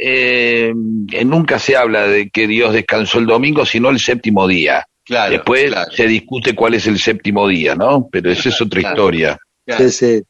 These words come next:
Speaker 2: Después el que la hizo difícil fue la Revolución Francesa, que pusieron semanas de diez días. Las semanas duraban diez días en vez de siete.
Speaker 3: Ah, mirá.
Speaker 2: Entonces, era
Speaker 3: ¿Y
Speaker 2: un
Speaker 3: cómo
Speaker 2: quilombo
Speaker 3: es?
Speaker 2: el calendario ese.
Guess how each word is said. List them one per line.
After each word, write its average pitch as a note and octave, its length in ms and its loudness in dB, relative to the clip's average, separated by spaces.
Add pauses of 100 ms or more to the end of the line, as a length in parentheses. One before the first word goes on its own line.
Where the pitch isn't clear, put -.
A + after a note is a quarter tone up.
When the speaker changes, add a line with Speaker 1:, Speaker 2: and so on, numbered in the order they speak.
Speaker 2:
Después D#3 300 -2
el D3 80 -2
que C3+ 80 -2
la C#3 100 0
hizo D3 200 0
difícil D#3 720 -2 (100)
fue A#2 380 2
la A2+ 120 2
Revolución A2 520 0
Francesa, C3 760 -2 (260)
que G2 120 -12
pusieron A2 420 -4
semanas A#2 460 -4
de G#2 180 0
diez A2+ 300 -2
días. A2+ 560 -2 (200)
Las E2 140 -20
semanas A2 380 -4
duraban G#2+ 420 -2
diez G#2+ 220 -2
días A2 240 2
en F#2 80 -6
vez F#2+ 160 -2
de F2 80 -6
siete. D#2+ 340 -8 (160)
Speaker 3:
Ah, D3+ 120 0 (100)
mirá. A#2+ 560 2
Speaker 2:
Entonces, - 320 -20 (200)
era - 140 -2
Speaker 3:
¿Y D3 40 4
Speaker 2:
un C#3 60 0
Speaker 3:
cómo A#3+ 120 2 (100)
Speaker 2:
quilombo C#3+ 220 0
Speaker 3:
es? F#2 60 -4
Speaker 2:
el - 40 -14
calendario G#2 800 -2
ese. F2 320 -6